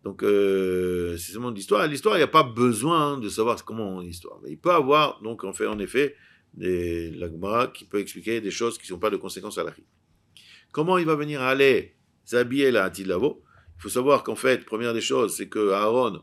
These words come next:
en mourant, il a perdu sa Keuna, donc c'est pour ça qu'on doit le réinitier, réinstaurer, d'accord ? Donc ça, c'est la explication de, du Rav Chaim Brisk.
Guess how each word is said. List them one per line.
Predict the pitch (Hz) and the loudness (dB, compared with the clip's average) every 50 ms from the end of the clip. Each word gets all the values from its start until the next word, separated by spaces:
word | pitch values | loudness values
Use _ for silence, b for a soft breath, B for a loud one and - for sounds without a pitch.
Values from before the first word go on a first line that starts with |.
| _ _ | _ _
en | - 95 101 107 107 104 98 98 95 80 - - _ _ - | -10 -8 -8 -6 -6 -6 -6 -6 -8 -10 -12 -14 _ _ -16
mourant, | 95 110 127 135 123 123 135 127 104 98 - - | -10 -6 -4 -4 -2 -2 -2 -4 -4 -6 -10 -12
il | 110 98 | -10 -8
a | 95 90 | -8 -8
perdu | 90 - 113 107 110 120 123 113 | -6 -4 -2 -2 -2 -4 -6 -6
sa | - 95 92 | -6 -6 -6
Keuna, | 90 - 101 95 101 104 117 151 180 | -4 -4 -4 -4 -4 -4 -6 -6 -6
donc | 196 190 - | -6 -10 -12
c'est | - | -16
pour | - - | -14 -12
ça | - 107 | -12 -12
qu'on | - 98 | -10 -8
doit | 92 90 92 92 | -4 -2 -2 0
le | 90 90 | 0 -2
réinitier, | 90 82 92 98 101 120 135 143 135 123 107 - - _ _ _ _ _ _ _ _ _ 117 117 120 127 113 - - 170 185 160 104 | -4 -6 -6 -2 2 6 8 8 8 8 4 0 -4 _ _ _ _ _ _ _ _ _ -10 -8 -6 -6 -6 -2 2 2 2 4 2
réinstaurer, | 95 92 92 104 127 139 139 - 113 131 - - - 147 151 160 180 180 | 0 0 0 2 4 4 4 2 -2 -4 -6 -4 -2 -2 0 0 0 0
d'accord ? | 147 127 127 151 175 180 175 - _ B B B B B B B B B B B B B | -2 -2 0 0 0 0 -2 -6 _ B B B B B B B B B B B B B
Donc | 95 90 90 | -14 -8 -6
ça, | 101 95 | -6 -4
c'est | 95 107 | -2 0
la | 101 95 92 90 90 92 | 0 2 2 2 2 0
explication | 90 90 - - - - - 92 98 92 - 104 101 | 0 -4 -8 -16 -18 -14 -10 -8 -8 -6 -6 -8 -8
de, | 98 90 87 87 85 82 82 82 80 78 76 69 62 60 53 50 - - - - - | -6 -6 -4 -4 -4 -4 -4 -4 -4 -4 -4 -6 -6 -8 -10 -12 -14 -18 -20 -20 -20
du | 65 78 | -16 -10
Rav | 82 87 90 87 87 85 85 82 80 - | -8 -6 -6 -6 -6 -6 -6 -8 -8 -8
Chaim | 90 92 95 92 90 87 85 85 82 80 | -8 -8 -8 -8 -10 -12 -12 -12 -12 -8
Brisk. | 82 98 139 160 156 - - | -4 -4 -2 -4 -4 -8 -16